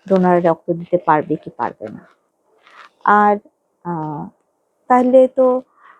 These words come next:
আহ, চার মাস পর পর আপনি রক্ত দিতে পারবেন। আর আরেকটা যে লাইফ টাইমে সে কতবার রক্ত দিতে পারবে। তো আঠারো বছরের পর থেকে পঁয়ষট্টি বছর পর্যন্ত চার মাস পর পর সে রক্ত দিতে পারবে।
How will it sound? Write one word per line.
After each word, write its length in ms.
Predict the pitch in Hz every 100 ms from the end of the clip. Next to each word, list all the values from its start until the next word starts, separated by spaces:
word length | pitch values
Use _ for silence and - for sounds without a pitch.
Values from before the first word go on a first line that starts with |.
| _ _ _ 185
আহ, 140 | 180
চার 280 | - 226 226
মাস 200 | 233 233
পর 220 | - 233
পর 260 | 233 - 480
আপনি 240 | 294 208
রক্ত 240 | 170 175 170
দিতে 240 | 156 156
পারবেন। 420 | 147 131 135 117 - _ _ _ _ _ -
আর 100 | 226
আরেকটা 560 | 220 226 226 - 285
যে 300 | 262 214 233 - -
লাইফ 300 | 226 262 -
টাইমে 280 | 294 277 269
সে 180 | - 262
কতবার 380 | 185 180 175 156
রক্ত 260 | 135 - 151
দিতে 220 | 120 -
পারবে। 380 | - 165 - 170 - _ _ _ _ - _ _ -
তো 260 | 190 190 - _ _ _ -
আঠারো 400 | 208 220 302 320
বছরের 440 | 311 311 285 285 277
পর 160 | 185 185 -
থেকে 360 | 208 196 240 392 - _
পঁয়ষট্টি 400 | - 226 226 -
বছর 300 | 208 202 214
পর্যন্ত 680 | 208 196 190 214 220 233 370 415 _ - - -
চার 220 | 185 180
মাস 240 | 175 185
পর 200 | - 190
পর 280 | 190 - 349 466 _ _ _ _ _ _ _
সে 200 | _ -
রক্ত 260 | 175 156 -
দিতে 260 | 156 - 107
পারবে। 420 | 117 117 _